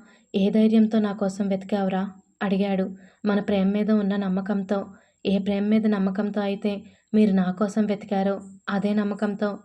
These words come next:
నేను మీకోసం వెతికాను," అంది. "నన్నెలా నమ్మావురా? మీ నాన్న పంపించిన పెళ్ళికొడుకు నేను కాదు అని తెలిసాక నేను నిన్ను మోసం చేశానేమో అని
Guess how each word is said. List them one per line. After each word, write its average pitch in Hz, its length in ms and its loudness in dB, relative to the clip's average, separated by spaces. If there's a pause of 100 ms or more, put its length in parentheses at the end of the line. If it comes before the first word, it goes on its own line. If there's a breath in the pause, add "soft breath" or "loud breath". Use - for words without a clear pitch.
నేను 202 220 0
మీకోసం 208 480 0
వెతికాను," 196 600 -4 (260)
అంది. 190 460 -2 (320 loud breath)
"నన్నెలా 202 360 2
నమ్మావురా? 202 720 2 (300 loud breath)
మీ 208 100 4
నాన్న 190 220 2
పంపించిన 208 500 -2
పెళ్ళికొడుకు 196 720 -2 (180)
నేను 202 200 0
కాదు 180 320 -2
అని 214 160 4
తెలిసాక 196 500 -2 (500 loud breath)
నేను 208 180 2
నిన్ను 202 180 -2
మోసం 190 440 2
చేశానేమో 202 540 0
అని 196 340 -4